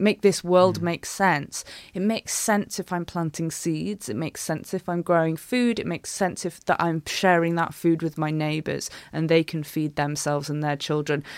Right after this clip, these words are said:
Speaker 1: That makes sense to me, so that's what I'll do. And breaking it down into those terms, because looking any further forward, suddenly we get lost. And I don't quite believe all these various different futures and trajections,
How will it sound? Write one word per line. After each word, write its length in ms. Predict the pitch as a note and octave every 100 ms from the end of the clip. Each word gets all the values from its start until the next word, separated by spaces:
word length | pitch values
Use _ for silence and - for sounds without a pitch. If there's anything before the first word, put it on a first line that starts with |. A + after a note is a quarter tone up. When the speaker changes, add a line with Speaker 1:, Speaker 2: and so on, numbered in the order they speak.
| -
Speaker 1:
That 180 | A3 -
makes 260 | G3+ F#3 -
sense 440 | - F#3 - -
to 100 | -
me, 220 | D#3+ D3
so 180 | C#3+ D#3
that's 400 | D3+ F3+ - -
what 180 | E3 D#3+
I'll 160 | D3+
do. 420 | D3 E3 D3+ C3+ -
And 120 | F3
breaking 520 | E3 F3 E3+ F3 G3
it 100 | F3+
down 300 | - E3+ E3
into 200 | D#3+ D3
those 280 | - D#3 D#3
terms, 720 | - G3 F#3+ D3+ - - - - - - - _ _ -
because 540 | G3 - F3+ E3 -
looking 400 | F#3 F3+ - E3+
any 140 | E3 E3
further 360 | - E3 D#3+
forward, 800 | D#3 - G3 F#3+ D3+ - - - - _
suddenly 580 | - - G3+ F3+ E3+ D#3+
we 200 | D3+ D#3
get 260 | D3+ D3 - _ -
lost. 520 | D#3+ - - - -
And 100 | F3+
I 120 | F#3+
don't 460 | D#3 F3 E3+ - -
quite 640 | - - E3+ F3+ - - -
believe 640 | D#3+ D#3 D3+ D3 C#3 - - F3
all 160 | F3+ E3+
these 300 | D#3+ D3+ D3
various 480 | D3+ D3 D3 D3 -
different 400 | D#3 - D#3 -
futures 480 | - C#3+ - D3+ C#3+
and 100 | D3
trajections, 880 | - D#3+ - - - D3 - -